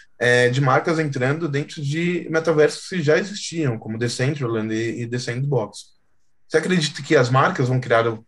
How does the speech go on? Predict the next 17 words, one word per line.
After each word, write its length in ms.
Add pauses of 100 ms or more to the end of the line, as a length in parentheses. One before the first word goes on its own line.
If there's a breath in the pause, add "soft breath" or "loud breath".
próprio 400
metaverso 720
ou 80
vão 160
existir, 540
é, 200
é, 360
outros 440
tipos 300
de 100
interação 680
social, 640 (400)
é, 520
virtual 580
e 60
econômica, 600
como 480